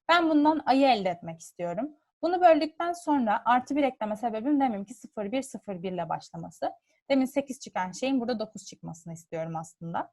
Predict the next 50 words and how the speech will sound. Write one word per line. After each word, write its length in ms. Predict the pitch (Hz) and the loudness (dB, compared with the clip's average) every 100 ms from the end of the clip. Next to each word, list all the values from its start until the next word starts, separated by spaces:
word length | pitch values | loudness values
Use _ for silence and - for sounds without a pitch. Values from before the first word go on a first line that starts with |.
| _ | _
Ee, 300 | 220 233 220 | 2 4 6
otuza 280 | 285 285 359 | 4 4 6
göre 200 | 311 294 | 8 8
modunu 380 | 302 285 285 254 | 6 6 6 6
aldığım 300 | 196 185 175 | 4 -2 -4
zaman 340 | 180 175 190 | -2 -2 4
da, 240 | 320 339 - - | 4 2 -6 -2
e, 60 | 202 202 196 190 - | 2 4 2 0 -6
ve 240 | 196 220 | -4 0
bir 120 | 220 | 2
eklediğimde 580 | 262 233 185 170 180 202 | 0 0 -6 -6 -6 -2
de 60 | 320 | 2
yirmi 260 | 285 247 | 4 2
dokuz 260 | 196 190 - | 0 -4 -10
çıkacak. 440 | - - 165 151 - _ | -16 -6 0 0 -2 _
Şimdi 260 | - 370 | -6 -6
şurada 360 | 359 - 381 392 | -6 -4 0 2
da 60 | 370 | 2
şöyle 320 | 349 339 302 | 2 4 4
bir 120 | 285 | 0
problem 540 | - 254 233 285 254 | 0 0 4 2 2
var. 200 | 190 254 - _ _ - | 0 -2 -6 _ _ -4
Mesela 500 | 277 311 302 302 294 | -2 2 4 2 2
bir 120 | 320 | 2
ay 260 | 277 277 | 2 2
yirmi 180 | 240 247 | 0 -2
sekiz 340 | - 226 247 202 | -6 -8 -8 -8
gün 140 | 170 | -10
şu 180 | - 170 | -10 -8
anda. 360 | 160 170 254 - _ - | -6 -4 -6 -10 _ -6
Ee, 80 | |
yirmi 540 | 190 190 190 202 247 269 | -2 0 0 0 0 0
sekiz 400 | 330 330 339 233 | -2 -8 -8 -4
gün 140 | 330 | -2
için 260 | 311 - 214 | -2 -4 -6
mesela 420 | 196 214 214 220 | -4 -2 -2 0
ayın 220 | 220 247 | 0 0
sonuncu 520 | 277 - 240 254 269 220 | 0 -2 -2 0 -2 -2
günü 300 | 233 208 190 | -2 -2 -2
ilk 240 | 277 262 | -2 0
başta, 460 | - 180 - 175 180 | 0 -2 -4 -6 -4
ilk 240 | 220 226 240 | -4 -6 -4
ay 100 | 214 | -6
için 280 | 208 220 | -6 -2
belki 280 | 214 214 214 | 2 2 0
evet 240 | 220 202 - | -2 -4 -6
pazara 340 | 208 196 208 | -2 0 0
denk 180 | 214 214 | -2 -2
gelebilir 360 | 190 185 196 | -4 -4 -4
ama 300 | 311 285 175 | -4 -2 -4